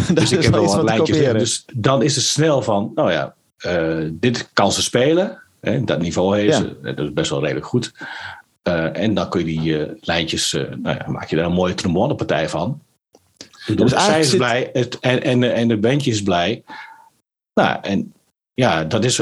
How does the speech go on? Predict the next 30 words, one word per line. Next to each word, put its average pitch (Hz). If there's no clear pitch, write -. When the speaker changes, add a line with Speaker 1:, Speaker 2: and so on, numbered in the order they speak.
Speaker 1:
voor -
de 127
motivatie 156
van 120
de 120
leerling 135
is 107
dat -
gewoon 110
heel 113
erg 95
belangrijk 95
Speaker 2:
Ja, -
superleuk. 107
Speaker 1:
ook, 82
hè? 127
Dat, 110
dat, 110
dat, 101
dat, 104
eh, 92
op -
zo'n 110
moment 98
gewoon 95
dat 113
je 95
prettig -
kunt -
spelen, 160